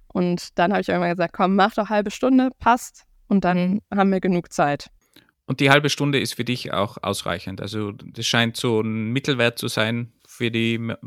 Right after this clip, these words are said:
Speaker 2: die, die es eher brauchen, wöchentlich, die anderen zweiwöchentlich, aber halbe Stunde ungefähr.
Speaker 1: Genau, und also wir sind ja so ein kleines Team, dass wenn irgendwas zwischendrin mal ist,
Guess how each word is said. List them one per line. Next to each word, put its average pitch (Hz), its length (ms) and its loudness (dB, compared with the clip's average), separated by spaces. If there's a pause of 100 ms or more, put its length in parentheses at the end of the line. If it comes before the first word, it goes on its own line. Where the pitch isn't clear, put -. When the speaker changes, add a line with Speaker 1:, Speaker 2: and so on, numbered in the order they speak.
(400)
Speaker 2:
die, 117 100 -4
die 117 80 -2
es 117 120 -4
eher 123 240 2
brauchen, 107 600 -2
wöchentlich, 127 480 -2
die - 140 -6
anderen 107 280 -4
zweiwöchentlich, 110 840 -4
aber 101 160 -4
halbe 101 240 -8
Stunde 98 320 -8
ungefähr. - 360 -14 (840)
Speaker 1:
Genau, 165 480 2
und 165 240 -2
also 170 280 -8 (120)
wir 165 120 -10
sind 202 180 4
ja 196 80 2
so 208 80 0
ein 214 100 4
kleines 196 400 -2
Team, 214 480 0
dass - 340 -2
wenn 180 200 4
irgendwas 196 360 2
zwischendrin 180 500 0
mal 170 160 0
ist, - 500 -4